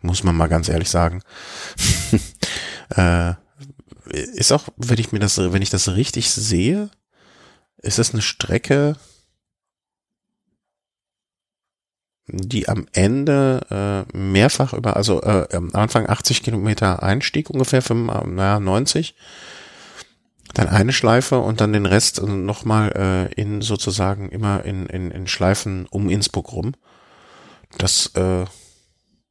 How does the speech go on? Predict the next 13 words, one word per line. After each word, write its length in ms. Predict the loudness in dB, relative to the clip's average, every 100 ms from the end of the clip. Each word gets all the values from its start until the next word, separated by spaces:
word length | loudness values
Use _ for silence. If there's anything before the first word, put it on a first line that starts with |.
| _ _ _ _ -20 -8
sag 360 | -4 0 0 0
ich 100 | 2
mal, 220 | 2 2
wird, 140 | -2 -2
wird 180 | -2 0
ein 120 | 0
großer 320 | 0 0 0
Spaß. 400 | 2 2 2 -2
Also 320 | -4 -2 -2
neunzig 480 | -2 -2 0 0 -2
Komma 180 | 0 0
sechs, 320 | 0 0 -2
äh, 240 | -2 -2